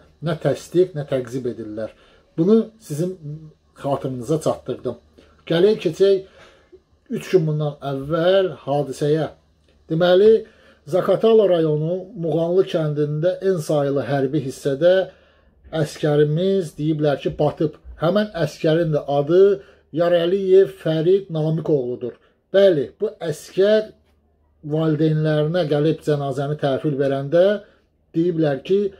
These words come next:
əskəriniz çayda batıb. Ancaq valideynlər həmən bu əskərin, indi də görürsünüz, həmən bu əskərin cənazəsini açanda görürlər ki, güllə var başında.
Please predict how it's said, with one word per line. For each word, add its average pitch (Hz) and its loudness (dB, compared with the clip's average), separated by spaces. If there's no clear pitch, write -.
əskəriniz 151 0
çayda 143 2
batıb. 135 -2
Ancaq 165 2
valideynlər 165 0
həmən 185 0
bu 175 -2
əskərin, 151 -2
indi 165 0
də 165 2
görürsünüz, 123 -4
həmən 208 0
bu 214 -2
əskərin 170 -2
cənazəsini 156 -2
açanda 160 2
görürlər 156 0
ki, 180 -2
güllə 196 8
var 156 2
başında. 147 -4